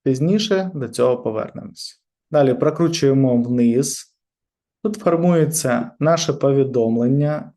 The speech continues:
починаючи з тридцять четвертого рядку. А давайте трошки детальніше.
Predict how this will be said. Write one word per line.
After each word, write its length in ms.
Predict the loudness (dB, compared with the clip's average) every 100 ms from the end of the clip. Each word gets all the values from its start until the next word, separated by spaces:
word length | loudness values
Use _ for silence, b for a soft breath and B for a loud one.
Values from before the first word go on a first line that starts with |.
| _
починаючи 760 | -4 0 0 2 2 0 -4 -4
з 100 | -4
тридцять 440 | -2 0 0 -4
четвертого 640 | -6 -2 -2 0 0 2
рядку. 640 | 2 0 -4 -8 -6 -6 -10 _
А 100 | -2
давайте 580 | 2 2 2 2 0 0 -6
трошки 340 | -4 -4 -4 -8
детальніше. 920 | -6 0 0 2 2 0 0 -2